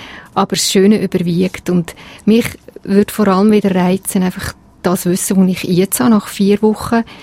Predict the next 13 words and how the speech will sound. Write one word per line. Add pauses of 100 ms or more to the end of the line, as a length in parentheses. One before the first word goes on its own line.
(220)
noch
zu
vertiefen
und (480)
noch
Sachen
auszuprobieren,
gerade
im
Bereich (380)
Küche
oder, (840)
ähm,